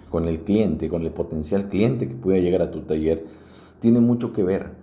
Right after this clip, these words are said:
porque en esas famosas, eh, tarjetas de presentación, que bien es cierto, es una impresión muy aceptable para la interacción primaria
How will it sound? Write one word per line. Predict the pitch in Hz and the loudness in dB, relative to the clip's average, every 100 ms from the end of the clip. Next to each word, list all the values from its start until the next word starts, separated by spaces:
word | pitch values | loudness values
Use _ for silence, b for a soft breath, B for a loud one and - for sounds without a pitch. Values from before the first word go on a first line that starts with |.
| - B B B - | -20 B B B 2
porque | 104 101 107 101 101 | 2 4 4 4 4
en | 110 | 2
esas | 123 - - | 2 -2 -2
famosas, | 110 107 127 127 113 110 - - - - | 0 4 2 2 2 2 -2 -12 -16 -6
eh, | 85 90 90 87 | -2 0 0 2
tarjetas | 175 - 196 - 120 | 2 2 0 2 4
de | 113 | 2
presentación, | 101 95 92 87 82 - 90 113 | 0 -4 -4 -6 -6 0 0 2
que | 110 92 | 0 0
bien | 90 117 | 2 2
es | 120 | 0
cierto, | - 113 110 - 113 113 - | 2 4 4 4 2 2 -2
es | 101 104 - | -2 -2 -2
una | 110 | 0
impresión | 117 113 95 90 - 95 98 107 104 B B B B B | 2 0 -2 -6 0 2 2 0 -6 B B B B B
muy | 95 143 180 | 4 4 2
aceptable | - 107 - - 98 87 95 101 - | 0 -2 0 4 4 4 -4 -6 -8
para | - 90 90 | 0 2 4
la | 87 85 | 2 -2
interacción | 87 87 90 87 - 107 113 120 110 - | -4 -2 0 -2 -2 -2 0 0 -2 -2
primaria | 95 90 95 95 82 73 | -2 0 2 2 0 -4